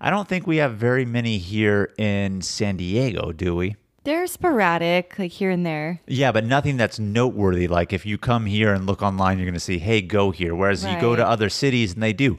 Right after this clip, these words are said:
Speaker 1: Austin is one of them. Even Boise, Idaho has one. They
Speaker 2: Yeah,
Speaker 1: have
Speaker 2: they
Speaker 1: the
Speaker 2: have
Speaker 1: whole, they have Freak Alley completely dedicated to it.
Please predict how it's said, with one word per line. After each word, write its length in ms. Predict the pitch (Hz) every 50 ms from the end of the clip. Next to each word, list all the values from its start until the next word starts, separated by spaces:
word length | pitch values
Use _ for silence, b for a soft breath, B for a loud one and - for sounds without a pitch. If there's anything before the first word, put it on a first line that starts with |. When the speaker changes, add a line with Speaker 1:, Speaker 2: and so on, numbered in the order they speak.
| b b
Speaker 1:
Austin 460 | - - 92 95 98 - - 117 113 107
is 140 | 107 87
one 180 | 98 107 110 110
of 80 | 110 98
them. 220 | 107 113 110 95 - _
Even 380 | - 123 117 110 120 120 110 90
Boise, 440 | - 98 101 113 113 98 120 - - -
Idaho 460 | 110 127 156 147 131 101 90 90 90
has 120 | 85 92
one. 160 | - - -
They 60 | - -
Speaker 2:
Yeah, 60 | 95
Speaker 1:
have 100 | 104 101 160 160
Speaker 2:
they 20 |
Speaker 1:
the 60 | 185
Speaker 2:
have 80 | - 214
Speaker 1:
whole, 180 | 113 127 - -
they 140 | 117 117 127
have 100 | 131 123 -
Freak 280 | - - 151 147 - -
Alley 280 | 113 123 143 147 123 107
completely 440 | - 107 95 101 117 110 113 117
dedicated 600 | 107 85 101 101 107 117 113 - 120 110 107 101
to 160 | - - 117 120
it. 140 | 120 117